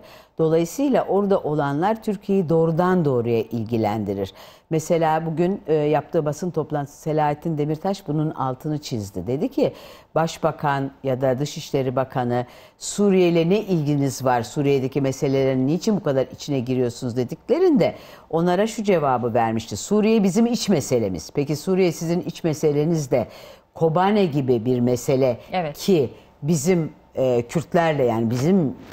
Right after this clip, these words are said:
Speaker 1: e, vatandaşlarımız olan Kürtlerle çok yakından ilişkili olan bir mesele,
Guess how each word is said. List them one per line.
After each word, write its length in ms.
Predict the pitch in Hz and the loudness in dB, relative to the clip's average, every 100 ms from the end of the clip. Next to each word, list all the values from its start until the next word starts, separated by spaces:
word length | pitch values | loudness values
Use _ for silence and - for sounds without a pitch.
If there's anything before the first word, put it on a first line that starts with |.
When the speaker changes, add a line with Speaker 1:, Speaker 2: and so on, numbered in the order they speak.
| - | -4
Speaker 1:
e, 380 | 107 98 87 67 92 | -2 -2 -4 -6 -4
vatandaşlarımız 800 | 117 113 135 135 131 - 165 190 | -2 0 0 0 -2 -2 -2 0
olan 220 | 165 127 | 2 0
Kürtlerle 440 | 120 120 135 127 | -4 -2 0 0
çok 300 | 110 180 175 | 0 -4 -2
yakından 600 | 165 127 135 104 107 113 | -2 0 -2 -4 -2 -4
ilişkili 480 | 110 120 107 - 127 | -4 -8 -8 -6 0
olan 340 | 123 117 113 113 | 0 2 0 0
bir 80 | |
mesele, 420 | 117 113 - 117 | -2 -2 -2 -2